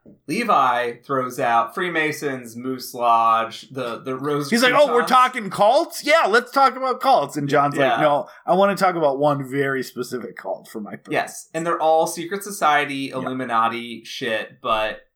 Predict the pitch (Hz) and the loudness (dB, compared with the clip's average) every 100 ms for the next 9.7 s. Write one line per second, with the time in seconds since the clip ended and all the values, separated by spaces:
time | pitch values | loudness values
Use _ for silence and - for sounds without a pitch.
0 | _ 127 127 135 127 120 117 - 117 113 | _ -6 -4 -4 -2 -4 -8 -10 -4 -2
1 | 110 107 - 147 175 160 139 123 127 127 | 0 -2 -4 -8 0 2 4 2 -2 -8
2 | 117 131 123 127 123 131 117 120 113 110 | -6 -4 -4 -4 -10 -10 -12 -10 -8 -6
3 | 107 - 127 113 104 - 123 123 123 - | -8 -10 -4 -2 -2 -8 -8 -6 -6 -8
4 | 120 113 113 107 110 117 113 110 - 104 | -4 -4 -4 -6 -8 -12 -12 -12 -10 -6
5 | 101 101 - 127 139 - 160 - 131 113 | -2 -2 -4 -6 -6 -8 -14 -14 -16 -14
6 | 104 101 120 101 - _ _ _ 120 123 | -14 -12 -14 -14 -16 _ _ _ 2 4
7 | 120 117 110 107 _ _ - 147 143 147 | 4 2 -2 -10 _ _ -2 2 2 0
8 | 139 127 120 120 120 117 - - 120 120 | -4 -2 0 0 -2 -8 -10 -8 -8 -10
9 | 113 110 104 247 220 196 | -14 -16 -12 -6 -4 -4